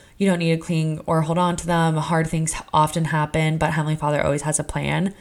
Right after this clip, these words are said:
I think people say that a lot, but, like, genuinely having the faith to believe that that's true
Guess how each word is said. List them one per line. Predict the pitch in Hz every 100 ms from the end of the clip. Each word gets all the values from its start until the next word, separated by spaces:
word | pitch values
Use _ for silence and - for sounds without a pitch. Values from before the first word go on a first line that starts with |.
| - - - _ _ -
I | 190
think | 202 277
people | 277 302 320
say | - 156 147
that | 151
a | 165
lot, | 175 185 190
but, | - 160
like, | 151 151 - - - _ _ _ _ -
genuinely | - 160 151 160
having | 165 165 147 151
the | 147
faith | - 143 139 147 - -
to | - - 147 143 143 147 147 147 - - _ _ _ _ _ _ _ _ _ _ _ _
believe | 165 160 139 135
that | 147
that's | 151 147 - -
true | - 143 139 147 220 302